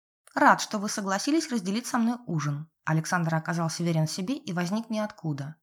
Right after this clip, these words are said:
Правда, не на стуле, как я опасалась, а в дверях, ведущих на балкон.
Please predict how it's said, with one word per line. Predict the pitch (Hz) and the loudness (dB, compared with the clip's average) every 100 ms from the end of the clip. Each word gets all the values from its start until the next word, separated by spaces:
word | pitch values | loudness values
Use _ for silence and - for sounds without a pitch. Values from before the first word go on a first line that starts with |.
| _ | _
Правда, | 175 175 | -2 0
не | 185 | 0
на | 220 262 | 0 -2
стуле, | - 233 147 147 - | -4 -4 -4 -6 -10
как | - 165 156 | -4 -2 0
я | 151 | -2
опасалась, | 180 - 170 139 - - - | -2 -4 -6 -6 -10 -14 -4
а | 233 | -2
в | |
дверях, | 269 220 147 - 165 | 2 2 0 -4 -2
ведущих | 160 226 - 262 | -2 -2 -6 -6
на | 214 | -4
балкон. | 202 202 - 143 | -2 -2 -4 -6